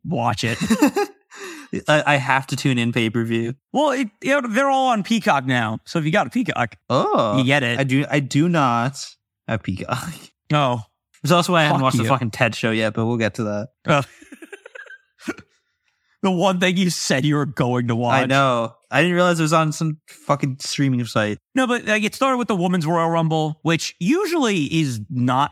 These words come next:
Speaker 1: great. But this, like, a lot of people said the Women's Rumble was the highlight for them, which I kind of agree. It was really fucking good,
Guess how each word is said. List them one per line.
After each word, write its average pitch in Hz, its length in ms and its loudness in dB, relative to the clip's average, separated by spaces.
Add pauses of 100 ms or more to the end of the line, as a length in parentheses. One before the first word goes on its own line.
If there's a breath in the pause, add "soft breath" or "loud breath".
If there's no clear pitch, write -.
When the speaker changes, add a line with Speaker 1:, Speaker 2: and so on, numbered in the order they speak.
Speaker 1:
great. 110 520 -4 (300)
But 139 280 0
this, 311 280 -2 (140)
like, 170 200 0
a 170 40 -4
lot 196 180 2
of - 60 -8
people 220 200 0
said 185 160 0
the 143 80 0
Women's 143 300 0
Rumble 127 420 0
was 120 140 0
the 113 80 2
highlight 117 540 0
for - 160 -4
them, 107 440 -4
which - 400 -4
I 262 160 4
kind 311 240 0
of 262 80 0
agree. 254 280 0
It 214 120 0
was 202 160 0
really 240 360 0
fucking 190 380 -2
good, 135 260 0